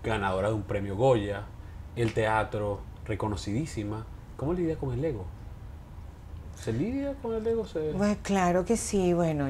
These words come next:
Speaker 2: yo, o sea, yo tengo mi ego bastante controlado. He sido siempre, he tratado de ser siempre una persona más humilde, más tranquila.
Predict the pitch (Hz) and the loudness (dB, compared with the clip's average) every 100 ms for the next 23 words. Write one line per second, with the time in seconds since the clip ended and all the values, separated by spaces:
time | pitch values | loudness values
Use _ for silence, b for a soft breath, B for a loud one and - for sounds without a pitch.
0 | 127 120 113 110 110 - 127 117 110 120 | 0 0 0 0 -4 -4 -2 -2 -2 -2
1 | 123 139 135 131 147 135 120 113 120 - | 0 2 2 2 0 -2 -4 -2 -4 -2
2 | 143 - 127 120 120 117 120 127 - - | -2 -2 0 4 4 4 2 -2 -4 -10
3 | - - 190 190 190 208 185 196 190 175 | -8 -4 0 0 0 -2 0 0 2 0
4 | 175 180 185 185 185 175 170 156 175 170 | 0 0 4 2 2 0 -2 0 -2 0
5 | 180 175 165 160 151 160 170 165 160 156 | -2 0 -2 -2 -2 -2 0 2 2 2
6 | 151 156 143 135 - 151 143 151 143 147 | 2 2 0 -2 -4 -4 -2 -2 2 2
7 | 143 | 2